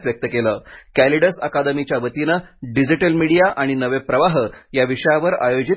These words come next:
कार्यक्रमात मोहोळ बोलत होते. कल्याणीनगर अपघात प्रकरणी अल्पवयीन मुलाच्या रक्ताचे नमुने बदलून पुरावा नष्ट केल्याप्रकरणी पुणे पोलिसांच्या गुन्हे शाखेनं दोघांना अटक केली आहे. अटक करण्यात आलेल्या दोघांनी अल्पवयीन मुलाचे वडील विशाल अग्रवाल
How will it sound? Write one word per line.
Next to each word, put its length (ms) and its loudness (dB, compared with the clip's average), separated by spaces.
कार्यक्रमात 560 2
मोहोळ 300 -2
बोलत 280 0
होते. 460 -4
कल्याणीनगर 600 2
अपघात 380 0
प्रकरणी 520 -2
अल्पवयीन 500 2
मुलाच्या 540 0
रक्ताचे 400 -2
नमुने 320 0
बदलून 460 0
पुरावा 300 4
नष्ट 300 -4
केल्याप्रकरणी 720 -2
पुणे 180 2
पोलिसांच्या 640 0
गुन्हे 280 0
शाखेनं 480 -2
दोघांना 400 0
अटक 260 -2
केली 260 0
आहे. 300 0
अटक 280 2
करण्यात 320 0
आलेल्या 280 2
दोघांनी 520 -2
अल्पवयीन 500 2
मुलाचे 420 0
वडील 300 -2
विशाल 420 -4
अग्रवाल 440 2